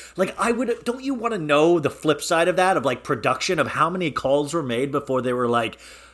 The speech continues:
uh, "Yeah, let's get back on the road." You know, like, I would love to know that, because I wanna know what the discussion was. Was it quickly? Was it, I mean, did they try to locate Jen themselves? We do get flashes of Jen's house, and we have a producer over there.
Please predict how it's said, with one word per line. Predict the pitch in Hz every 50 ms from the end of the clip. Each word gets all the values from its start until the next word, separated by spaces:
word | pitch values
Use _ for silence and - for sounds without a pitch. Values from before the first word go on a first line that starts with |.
| _ _ -
uh, | 120 110 107 107 110
"Yeah, | 131 143 120 110
let's | 120 117 -
get | - 135 110
back | 127 123 -
on | 120 113
the | 117 110
road." | 110 101 92 82 78 - _ _ _ _ _ _
You | 143 170 220
know, | 233 262 285 320
like, | 311 262 180 180 - -
I | - 202 247
would | 240 247 226 185
love | 233 262 269 277 277 240 -
to | - 269
know | 247 240 240 247 262 285 294
that, | 285 254 226 214 -
because | 196 196 - - 226 220 214
I | 208 202
wanna | 202 202 202 233 247 254
know | 240 220 220 220 220 220 220 214 - - - - - _ _
what | - 143 151 165 220 233 233 233
the | 233
discussion | 226 214 - - - 196 202 - - 196 175
was. | 147 151 165 185 202 208 196 165
Was | 160 156 156 147
it | 120 -
quickly? | - - - 220 214 214 214 220 220 220 220 214
Was | 208 185 156 147 143 143
it, | 151 135 135 139 -
I | - -
mean, | 147 147 143
did | 127 139 123
they | 135 135
try | 131 - - 175 175
to | 165 143
locate | 117 123 151 180 180 - - 190 185 143
Jen | - - 185 180 175
themselves? | 156 127 123 120 - - 185 185 190 190 180 - - - - -
We | - 151 185 185
do | 139 165 226 262 277 269
get | 202 180 190 180 180 - -
flashes | 170 160 156 160 156 - 165 131
of | 143 127
Jen's | 117 - 151 147 139 123 -
house, | - 160 160 156 147 151
and | 135
we | 131 131
have | 131 123
a | 123 117
producer | - - 139 120 135 156 139 - 147 131
over | 127 123 110 120
there. | 110 135 147 156 156 147 135 127